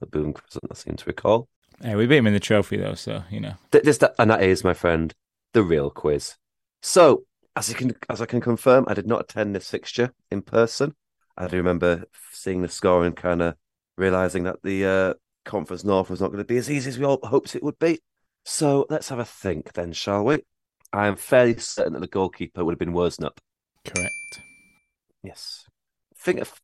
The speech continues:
Speaker 1: possibly the first go-, York goalkeeper to wear short sleeves. Certainly one that I can think of.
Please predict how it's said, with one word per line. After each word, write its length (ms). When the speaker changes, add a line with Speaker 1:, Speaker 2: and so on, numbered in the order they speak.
Speaker 1:
possibly 300
the 80
first 440
go-, 220
York 220
goalkeeper 400
to 140
wear 140
short 260
sleeves. 500
Certainly 380
one 140
that 80
I 80
can 140
think 280
of. 240